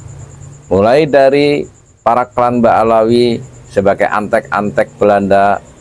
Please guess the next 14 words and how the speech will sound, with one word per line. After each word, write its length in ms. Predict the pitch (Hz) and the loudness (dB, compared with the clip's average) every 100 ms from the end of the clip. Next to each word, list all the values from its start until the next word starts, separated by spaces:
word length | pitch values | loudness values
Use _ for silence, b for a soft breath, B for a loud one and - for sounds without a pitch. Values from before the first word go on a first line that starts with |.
| - - | -20 -10
dengan 440 | - 95 95 85 67 - - - - - - - - - 120 | -4 0 0 -2 -8 -16 -20 -20 -20 -20 -20 -20 -20 -8 -2
posisi 400 | 117 120 - 139 | -2 -2 -2 0
mereka 480 | 127 131 127 117 | 2 0 0 -2
sebagai 320 | - - 95 104 | -2 -2 -2 -2
kapiten-kapiten 1080 | 117 123 131 143 143 139 131 135 139 131 - | -2 -2 -2 -2 -2 -2 -2 0 0 0 -2
Arab 320 | 131 135 139 - - - - - | 0 0 -2 -6 -10 -10 -8 -4
di 80 | 117 | 0
bawah 320 | 110 117 117 | 2 2 0
komando 600 | 117 113 113 113 107 110 | -2 0 0 0 2 2
Mufti 1040 | 107 120 156 - - - 131 131 127 123 117 - - - - | 2 2 0 -4 -18 -4 0 2 4 2 -2 -8 -20 -20 -4
Belanda 720 | 101 107 107 107 98 101 101 - _ _ _ _ | 0 2 2 2 2 2 2 -2 _ _ _ _
Usman 480 | 117 - 120 113 107 | -4 -4 -2 0 0
bin 240 | 104 101 101 | -2 0 2
Yahya, 560 | 113 - 127 170 226 | 0 0 0 0 -2